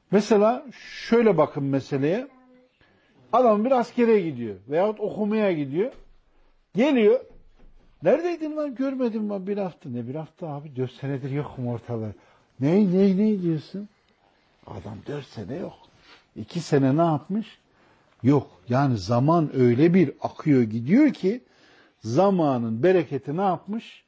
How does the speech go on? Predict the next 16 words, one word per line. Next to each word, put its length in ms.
Gitmiş. 560
İşte 360
bu 160
da, 240
e, 160
kıyametin 720
alametlerinden 840
kardeşlerim. 640
Başka 480
işin 440
azalması. 800
Bugün 280
işi 300
seven 420
var 160
mı? 180